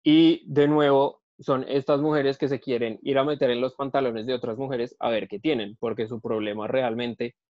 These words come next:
es porque pueden ser mujeres trans que tienen pene o que en algún momento tuvieron pene,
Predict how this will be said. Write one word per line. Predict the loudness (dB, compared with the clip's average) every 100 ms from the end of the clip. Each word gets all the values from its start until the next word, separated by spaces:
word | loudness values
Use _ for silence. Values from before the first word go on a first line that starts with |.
| _ _ _
es | -6 -2
porque | -2 0 -2 -2 _ _
pueden | 2 4 4
ser | 2 0 0 -10
mujeres | -8 -2 0 0 -4 _
trans | -2 0 0 -6
que | -8 -6
tienen | 0 2 0
pene | 0 -2 -2 -4
o | -6 -6
que | -8
en | -8
algún | -8 -8
momento | -6 -8 -6 -6
tuvieron | -2 0 0
pene, | 0 0 0